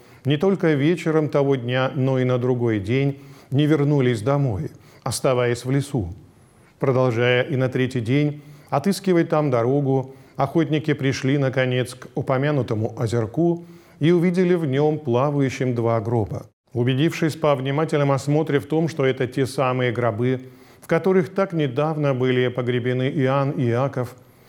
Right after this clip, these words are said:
охотники начали умолять святых отроков об указании им пути или дороги,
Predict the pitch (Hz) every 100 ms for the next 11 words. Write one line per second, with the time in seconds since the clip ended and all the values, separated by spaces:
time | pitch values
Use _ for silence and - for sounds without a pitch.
0 | - - 147 165 156 151 147 147 147 147
1 | 135 131 131 147 147 147 139 165 147 135
2 | 127 127 160 156 - - - - 151 147
3 | 147 143 120 131 135 139 131 143 139 139
4 | 147 156 131 117 113 110 131 131 127 120